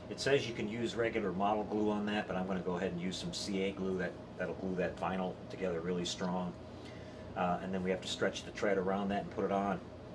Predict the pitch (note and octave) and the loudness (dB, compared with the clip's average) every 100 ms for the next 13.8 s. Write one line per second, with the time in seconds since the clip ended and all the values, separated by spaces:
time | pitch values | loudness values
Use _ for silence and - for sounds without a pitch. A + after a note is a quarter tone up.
0 | - - - - - - F#2 G#2 - C3+ | -12 -12 -12 -12 -4 0 2 2 2 4
1 | A2 A#2 - A#2 A2+ G2 G#2 - G#2+ G2+ | 6 6 8 6 6 2 0 0 0 2
2 | G2 F#2+ F2 - - - - - - - | 2 2 0 -6 -12 -12 -12 -12 -12 -12
3 | - - - - - G#2 - G2 F#2 G#2+ | -12 -12 -12 -12 -6 -4 -2 0 2 2
4 | - - - - - - A2+ G#2 G2+ A2+ | 2 -6 -10 -12 -12 -6 0 2 4 2
5 | - G#2 F#2+ - B2 A2+ B2 B2+ A2 G#2 | 2 0 2 2 0 4 4 4 2 2
6 | C#3+ - A#2+ G#2+ G2+ A2+ A2+ G#2 G2+ F#2 | 2 2 2 2 4 2 0 0 0 0
7 | - C3+ C3 - B2+ B2 A#2+ A#2+ B2+ C3 | 2 2 2 0 2 4 4 4 4 4
8 | - - - - - - F#2 F#2+ F#2 F2 | 0 -10 -12 -6 -6 -4 -2 -2 -2 0
9 | A2+ G#2 G#2+ G2+ G2+ G2+ G2 A2 G#2 F#2+ | 2 2 2 -2 0 0 0 0 -2 2
10 | G#2+ A2 G#2+ A2 A2+ - - - - - | 6 8 8 4 0 -6 -14 -14 -12 -6
11 | F2+ F2 F#2+ A2+ G2 F#2+ G#2+ F#2+ F2+ A2 | -2 -2 0 0 0 -2 -2 -2 0 -2
12 | - G#2 G2+ G#2+ G2 F#2+ G#2 G#2 G#2 F#2+ | 2 2 2 -2 -2 0 2 2 2 0
13 | F2+ F#2+ E2+ - A2+ A2 G#2+ | 0 -2 -4 -4 -2 0 0